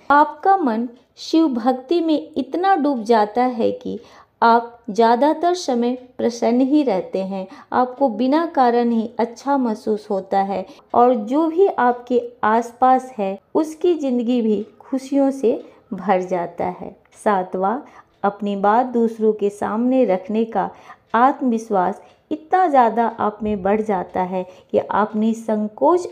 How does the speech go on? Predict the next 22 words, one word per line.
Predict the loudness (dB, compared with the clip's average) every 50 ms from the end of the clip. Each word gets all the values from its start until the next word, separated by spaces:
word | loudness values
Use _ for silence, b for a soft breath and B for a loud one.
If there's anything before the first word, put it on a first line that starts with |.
| -8 -8
अपने | -8 -8 -6 -6 -4
मन | -4 -4 -4 -6 -6 -8 -6
की | -6 -4
बात | -2 0 -2 -2 -2 -6 B B B B B -4
दूसरों | 0 2 2 2 0 0 0 2 2 2
के | 2 2 0 0
सामने | 0 -2 -4 -4 -4 -4 -4 -4 -4 -6 B B B B B B -2
रख | 0 0 0 -2 -4
सकते | -8 -8 -8 -8 -8 -8 -6 -4
हो। | -4 -4 -4 -6 -8 -10 -10 -18 _ _ -2 0
आठवां, | 2 2 0 0 -2 0 0 2 0 0 -6 -10 -16 -14 -8 -4
जो | -2 0 0 2
भी | 4 4 4 4
बुरे | 4 2 -4 -2 -2 -2 -2 -2
ग्रह | 0 0 0 0 0 -2
गोचर | -6 -2 -2 -2 -2 0 -2 -2 -2 -2
हैं | -2 -4 -4 -4 -4
आपके | -4 -4 -6 -6 -8 -4 -2 -2
ऊपर, | -2 -2 -4 -6 -4 -4 -4 -4 B B B B B B -2
उनका | 0 0 2 2 2 2 2
प्रभाव | 2 0 -2 -2 0 0 2 2 2 2 2
भी | 0 -4 -6 -6